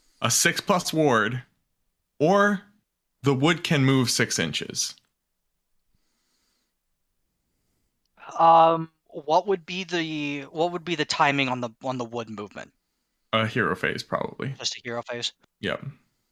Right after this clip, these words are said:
Speaker 1: Or
Speaker 2: Uh,
Speaker 1: movement
Speaker 2: I
Speaker 1: phase. I, I'm not sure, but
Speaker 2: But s-, but something like they
Speaker 1: Yeah.
Speaker 2: can move, they can move. I
Speaker 1: Yeah,
Speaker 2: think
Speaker 1: all
Speaker 2: that
Speaker 1: the woods can move around <laughs> and reposition.
Speaker 2: I think that would be actually really cool, uh, because there's a,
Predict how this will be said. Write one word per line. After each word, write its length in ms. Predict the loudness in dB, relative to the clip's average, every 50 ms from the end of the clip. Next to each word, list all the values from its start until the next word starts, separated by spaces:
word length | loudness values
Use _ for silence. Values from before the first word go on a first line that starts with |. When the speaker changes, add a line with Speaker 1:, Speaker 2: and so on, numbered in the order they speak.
| _ _ _ _ _ _ _ _ _ _ _ _
Speaker 1:
Or 160 | 0 0 2 2
Speaker 2:
Uh, 40 |
Speaker 1:
movement 320 | 4 2 2 2 2 0 0
Speaker 2:
I 40 | 2
Speaker 1:
phase. 260 | 2 2 2 0 0
I, 240 | 0 0 0 0 0 0 0
I'm 140 | 0 2 2
not 260 | 0 0 0 -2 -4
sure, 360 | -4 -2 -2 -2 -2 -4 -6 -10 -20 -20 _ _ _ _ _ -2
but 280 | -2 0 0 -2 0 0
Speaker 2:
But 100 | 0 0
s-, 140 | 0 0
but 200 | 0 0 -2 0 0
something 260 | 0 0 0 0 2
like 140 | 2 2 4
they 60 | 2
Speaker 1:
Yeah. 40 | 0
Speaker 2:
can 140 | 0 -4 -6
move, 180 | -4 -6 -6 -6 -8
they 200 | -4 -4 -4 -4
can 140 | -4 -6 -10
move. 140 | -12 -12 -12 -12 -12 -12 -12 -10 _ -4
I 160 | 0 0 0
Speaker 1:
Yeah, 80 | 2 2
Speaker 2:
think 140 | 2 2 2
Speaker 1:
all 80 | 4 4
Speaker 2:
that 160 | 2 2 2
Speaker 1:
the 60 | 0
woods 160 | 0 -2 -2
can 200 | -2 -2 0 0
move 180 | 0 0 0 0
around 440 | 0 0 0 2 2 2 2 0 -2 -4 -8
<laughs> 80 | _
and 160 | -4 -2 0 0
reposition. 340 | 0 -2 -2 -4 -2 2 2
Speaker 2:
I 200 | 2 2 2 0
think 300 | -2 -4 -4 -6 -6 -8 -8 -4
that 220 | -4 -4 -4 -6
would 140 | -8 -12 -14 -14 -12
be 200 | -10 -10 -10 -8
actually 460 | -4 -2 -2 0 0 0 0 -2 -4 -8 -10 -14 -10
really 320 | -6 -6 -4 -4 -4 -6 -6
cool, 420 | -8 -8 -6 -6 -4 -4 -6 -6 -10 -16 -20 -20 -20 -20 -8 _ 2
uh, 200 | 2 4 2 0
because 360 | -4 -6 -4 -2 -2 0 2
there's 420 | 2 2 2 2 0 0 0 0 -2
a, 400 | -4 -6 -6 -6 -8 -8 -10 -12